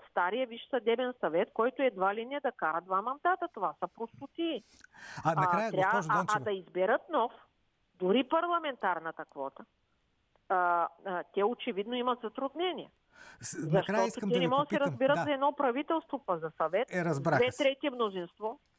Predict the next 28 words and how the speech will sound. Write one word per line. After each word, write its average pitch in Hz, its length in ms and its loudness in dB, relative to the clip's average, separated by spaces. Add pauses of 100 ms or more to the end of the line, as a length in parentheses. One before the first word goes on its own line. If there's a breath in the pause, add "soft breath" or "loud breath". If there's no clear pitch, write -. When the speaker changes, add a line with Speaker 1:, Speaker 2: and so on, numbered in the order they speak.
(120)
Speaker 2:
Разбраха 156 500 0
се. 147 220 -4
А, 143 160 2
да 139 140 0
ви 139 100 0
попитам 175 500 0
вашето 175 460 0
лично 180 300 0
мнение. 156 400 2 (140)
По-добре 208 440 4
ли 208 100 6
е 185 100 4 (220 soft breath)
да 160 260 4 (260)
няма 139 420 4
главен 185 360 2
прокурор 214 580 2
или 202 180 4
да 185 120 2
си - 140 0
остане 175 500 2
настоящата 147 640 0
система? 98 420 -6 (520)
Speaker 1:
Винаги 240 600 0
България 208 760 0
е 202 80 0
имала 247 460 2
главен 208 360 0
прокурор. 208 500 0